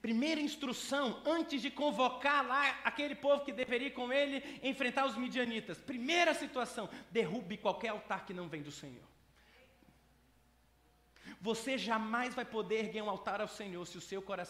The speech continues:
no seu coração tiverem outros altares a outros deuses. "Ah, mas eu sirvo a Jesus e mais isso."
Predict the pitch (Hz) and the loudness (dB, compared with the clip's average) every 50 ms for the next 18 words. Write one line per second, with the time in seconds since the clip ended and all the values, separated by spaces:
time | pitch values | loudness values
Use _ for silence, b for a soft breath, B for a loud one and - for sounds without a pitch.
0 | - - - 196 180 170 - - 214 208 208 196 175 175 175 - 185 180 - - | -10 -12 -6 -6 -6 -6 -4 -6 -6 -6 -4 -4 -6 -6 -6 -8 -10 -10 -10 -10
1 | 175 156 175 165 165 160 190 208 196 185 170 160 165 160 - 170 156 151 151 139 | -8 -6 -4 -4 -4 -4 -6 -6 -8 -8 -10 -10 -10 -8 -6 -6 -6 -6 -6 -8
2 | 156 147 151 151 151 143 127 131 120 - - - - - - _ _ _ _ _ | -10 -10 -10 -10 -12 -14 -14 -14 -16 -18 -20 -20 -20 -20 -20 _ _ _ _ _
3 | _ _ _ _ B B B 359 269 B 269 330 330 302 311 254 294 294 - - | _ _ _ _ B B B -8 0 B 8 8 10 10 8 6 6 2 0 2
4 | - 320 311 269 294 269 214 277 262 214 196 190 311 349 359 359 339 262 208 - | 2 2 4 6 4 4 4 4 2 2 4 6 8 10 10 10 10 8 4 4
5 | 277 269 262 180 202 247 202 - - 156 127 | 4 4 4 4 2 -2 -2 -2 -6 -12 -14